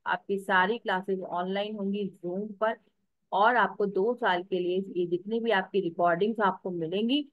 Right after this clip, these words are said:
दो साल के लिए वो valid होंगी। आप दो साल के अंदर कभी भी अपने notes बनाकर अपने पास रखिए, क्योंकि आप जितना अपने notes,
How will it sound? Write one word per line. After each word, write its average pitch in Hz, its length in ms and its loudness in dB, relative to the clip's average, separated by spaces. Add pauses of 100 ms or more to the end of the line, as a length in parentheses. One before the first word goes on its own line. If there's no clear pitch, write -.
(260)
दो 285 200 8
साल 220 280 4
के 208 120 2
लिए 202 160 4
वो 196 200 2
valid 170 440 2
होंगी। 214 300 -2
आप 170 300 -2
दो 196 160 2
साल 202 280 0
के 190 100 -6
अंदर 196 240 -2
कभी 196 360 -2
भी 262 280 -6 (240)
अपने 196 280 -2
notes 190 480 -2
बनाकर 175 400 -2
अपने 165 260 -6
पास 160 300 -4
रखिए, 180 400 -2 (200)
क्योंकि 240 420 0
आप 240 240 4
जितना 233 280 2
अपने 226 300 2
notes, 180 280 0